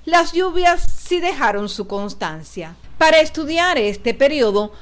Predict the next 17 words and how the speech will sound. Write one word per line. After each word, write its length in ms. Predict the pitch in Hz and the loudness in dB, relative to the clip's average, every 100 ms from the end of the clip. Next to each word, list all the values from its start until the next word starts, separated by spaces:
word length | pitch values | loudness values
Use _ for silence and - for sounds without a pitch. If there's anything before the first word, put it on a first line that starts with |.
| - | -6
tuvimos 460 | - 349 392 359 - | 0 2 2 -2 -2
en 160 | 247 233 | -4 -2
cuenta 500 | 269 285 202 185 175 | 0 2 0 -4 -4
la 100 | 175 | -2
evaluación 580 | 185 180 185 - 196 | 0 0 -2 -4 -6
sistemática 840 | 190 208 - 190 190 214 226 202 202 | -6 -6 -4 -2 0 -2 -4 -6 -4
del 160 | 190 | -4
Consejo 500 | 196 190 190 208 214 | -4 -6 -4 -4 -2
de 120 | 202 | -2
Defensa 720 | 190 185 185 220 247 240 208 196 - - - | -2 -6 -4 -4 -4 -4 -6 -6 -12 -18 0
sobre 260 | 320 294 | 4 4
las 240 | 285 277 285 | 4 4 4
medidas 540 | 277 277 330 349 359 | 4 0 0 2 4
y 100 | 370 | 2
decisiones 720 | 277 247 233 - 214 214 214 233 | 2 0 -4 -4 -2 -2 -2 0
adoptadas, 760 | 214 226 - 302 302 220 185 - - - | 0 -2 0 2 2 0 -4 -8 -14 -6
así 580 | 269 311 - 370 381 381 | 2 2 2 2 0 -2